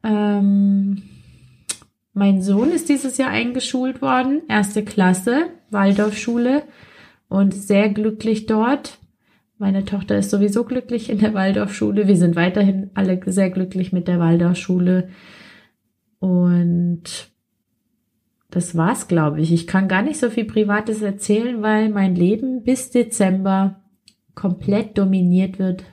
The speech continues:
von Arbeit. Und alles, was ich nicht arbeite, ist meine Zeit mit den Kindern. Und darin liegt, glaube ich, die Balance, dass ich mich tatsächlich das schaffe, nur eins von beiden zu machen. Aber es reicht dann trotzdem.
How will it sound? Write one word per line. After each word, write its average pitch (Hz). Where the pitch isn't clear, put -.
von 196
Arbeit. 175
Und 180
alles, 165
was 165
ich 170
nicht 165
arbeite, 151
ist -
meine 160
Zeit 165
mit 165
den 165
Kindern. 190
Und 165
darin 165
liegt, 180
glaube 170
ich, 165
die 170
Balance, 160
dass 170
ich 165
mich 165
tatsächlich 165
das 160
schaffe, 196
nur 170
eins 170
von 175
beiden 156
zu 214
machen. 226
Aber 170
es 165
reicht 156
dann 165
trotzdem. 143